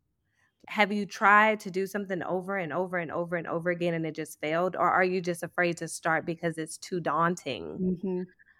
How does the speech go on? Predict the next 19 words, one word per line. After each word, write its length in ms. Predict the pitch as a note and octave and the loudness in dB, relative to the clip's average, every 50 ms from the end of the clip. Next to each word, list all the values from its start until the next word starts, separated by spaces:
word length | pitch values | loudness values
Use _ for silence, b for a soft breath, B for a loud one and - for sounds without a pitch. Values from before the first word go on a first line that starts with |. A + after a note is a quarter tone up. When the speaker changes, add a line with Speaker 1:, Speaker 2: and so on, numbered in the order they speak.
| b b b _ A3 - | b b b _ -10 -2
Speaker 1:
Get 180 | - B3 C4 | 2 4 4
in 120 | D4 D4 C#4 | 4 4 2
the 80 | C#4 | 2
mirror 580 | C4+ C4 C4+ C#4+ C#4+ C#4+ C4+ A#3 F#3+ E3 D3+ - - - | 2 2 2 2 4 4 4 4 4 2 0 -4 -4 0
and 260 | - A3 A3+ A#3 A3+ | 2 2 2 2 2
remind 560 | A3+ A#3+ A#3+ A#3 A#3 A3 A#3 B3 B3+ C4 B3 A#3 | 2 2 4 6 6 6 6 6 6 4 2 2
yourself 480 | B3+ B3 A#3 A#3+ B3 A3 G3+ F#3+ F#3+ - | 0 0 0 2 4 4 4 4 2 2
of 160 | F3+ F#3 F#3 | 0 0 0
the 100 | F#3+ G#3 | 0 -2
power 460 | G#3 - - F#3+ F3+ G3 G3+ G#3 G#3 | -2 2 4 6 6 6 6 4 2
that 300 | G3+ G3+ G3+ G3+ - - | 2 0 -2 -2 -4 -4
you 100 | G#3+ G#3 | -4 -4
have, 520 | F#3+ F3+ G3 G3 G3 G3 G3 F#3+ F#3 F3 E3 | -4 -4 -2 -2 0 2 2 2 2 0 -2
the 80 | F3+ | -4
power 380 | F3 - - F3+ F3+ F#3 F#3 F#3 | -6 -4 0 2 2 4 2 2
that 180 | F3+ F3+ F3+ F3+ | 0 0 0 0
is 180 | F3+ F3+ - | -2 -4 -6
within 360 | - E3+ - - F3+ F#3 F#3+ | -10 -8 -4 -2 -2 0 0
you. 240 | F#3 F#3 F3 E3+ E3+ | 0 0 0 0 -2